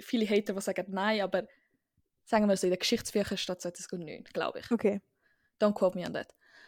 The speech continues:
Speaker 2: <laughs>
Speaker 1: Und das bedeutet, meine ganze Kindheit habe ich das wie miterlebt und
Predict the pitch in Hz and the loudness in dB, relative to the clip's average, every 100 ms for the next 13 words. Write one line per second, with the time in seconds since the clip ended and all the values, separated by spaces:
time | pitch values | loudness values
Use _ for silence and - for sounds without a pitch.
0 | - 254 220 208 208 202 202 - 220 220 | -4 -2 0 2 2 2 0 0 0 2
1 | 226 220 220 - - _ _ _ - 214 | 2 4 2 0 -20 _ _ _ -2 4
2 | 214 208 208 202 220 202 196 185 - - | 6 6 6 4 2 2 2 -2 -4 -2
3 | 208 190 190 254 254 254 196 190 - | -2 -2 0 2 2 0 -4 -6 -10